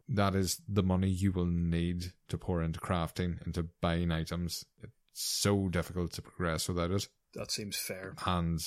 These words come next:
Speaker 1: there are other rewards that I'll not spoil, but they are essential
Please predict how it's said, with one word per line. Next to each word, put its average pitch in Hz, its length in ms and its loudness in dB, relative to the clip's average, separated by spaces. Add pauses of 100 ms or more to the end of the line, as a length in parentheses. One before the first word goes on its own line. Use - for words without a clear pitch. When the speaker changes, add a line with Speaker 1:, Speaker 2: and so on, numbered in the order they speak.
(320)
Speaker 1:
there 190 240 8
are 196 280 10
other 85 280 6
rewards 104 540 6
that 110 160 2
I'll 101 120 2
not 127 200 4
spoil, 98 560 6 (140)
but - 220 -2
they 95 100 0
are 90 180 2
essential 87 720 0